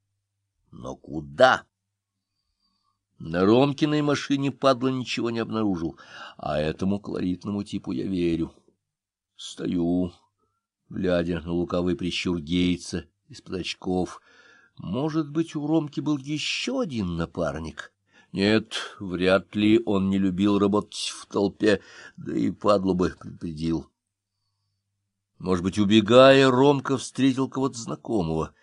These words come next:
перекинул ему файл? Тоже вряд ли.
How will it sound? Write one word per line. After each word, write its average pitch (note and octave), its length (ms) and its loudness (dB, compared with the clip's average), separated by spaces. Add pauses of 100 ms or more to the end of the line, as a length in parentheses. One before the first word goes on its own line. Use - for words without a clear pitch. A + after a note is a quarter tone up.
(340)
перекинул A2+ 440 0
ему F3 280 2
файл? A#2 560 4 (600)
Тоже F2 420 2
вряд D#2 540 -2
ли. D2 240 -6